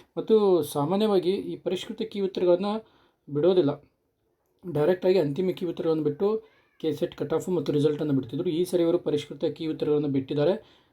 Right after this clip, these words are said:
ಆದರೆ ಇಲ್ಲಿ ಏನಾದರೂ ವಿದ್ಯಾರ್ಥಿಗಳಿಗೆ, ಆ, ಕೊಟ್ಟಂಥ ಕೀ ಆನ್ಸರ್ಸ್‌ಗಳು ಮತ್ತು ಕೆ ಎದವರು ಕೊಟ್ಟಂಥ ಕೀ ಆನ್ಸರ್ಸ್‌ಗಳು ತಪ್ಪು ಅಂತ ಅನಿಸ್ತು ಅಂತಂದರೆ, ಅವ್ರೇನು ಮಾಡ್ಬೋದು, ಕೆ ಎ ಟಿಗೆ ಹೋಗ್ಕೊಂಡು ಏನು ಮಾಡ್ಬೋದು,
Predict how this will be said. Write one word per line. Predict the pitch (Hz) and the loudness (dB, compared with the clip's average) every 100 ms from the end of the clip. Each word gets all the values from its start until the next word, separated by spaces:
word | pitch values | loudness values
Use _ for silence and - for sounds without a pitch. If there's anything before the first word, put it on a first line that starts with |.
| _ | _
ಆದರೆ | 151 180 | -2 0
ಇಲ್ಲಿ | 160 175 202 | 0 0 2
ಏನಾದರೂ | 185 185 180 185 | 2 4 2 2
ವಿದ್ಯಾರ್ಥಿಗಳಿಗೆ, | 151 156 160 - 165 160 165 196 196 _ _ _ _ | 0 0 0 -2 -2 0 2 0 -4 _ _ _ _
ಆ, | 160 147 143 143 131 _ _ _ _ | -4 -2 -2 -4 -8 _ _ _ _
ಕೊಟ್ಟಂಥ | - 165 135 196 190 | -4 -2 0 0 -2
ಕೀ | 185 180 | 2 4
ಆನ್ಸರ್ಸ್‌ಗಳು | 170 139 156 160 175 | 4 0 -6 0 2
ಮತ್ತು | 175 131 185 196 185 - _ | 2 -2 0 2 2 -2 _
ಕೆ | 160 | 0
ಎದವರು | 175 165 165 156 | 2 2 0 0
ಕೊಟ್ಟಂಥ | 147 143 156 | -4 -6 -6
ಕೀ | 156 - | -6 -4
ಆನ್ಸರ್ಸ್‌ಗಳು | 160 139 151 143 | -6 -4 -4 -4
ತಪ್ಪು | 151 143 - 185 | -4 -6 0 2
ಅಂತ | 175 | 2
ಅನಿಸ್ತು | 165 147 139 160 | 0 -2 -4 -4
ಅಂತಂದರೆ, | 135 139 135 | -4 -2 0
ಅವ್ರೇನು | 170 156 175 | 2 4 2
ಮಾಡ್ಬೋದು, | 165 147 196 233 - _ _ _ _ | 2 2 2 0 -6 _ _ _ _
ಕೆ | - 180 | 2 4
ಎ | 202 | 4
ಟಿಗೆ | 196 185 170 | 2 -4 0
ಹೋಗ್ಕೊಂಡು | 156 139 135 147 202 247 | 0 0 -2 -4 -2 -4
ಏನು | 160 160 | -4 -4
ಮಾಡ್ಬೋದು, | 147 139 151 | -2 0 2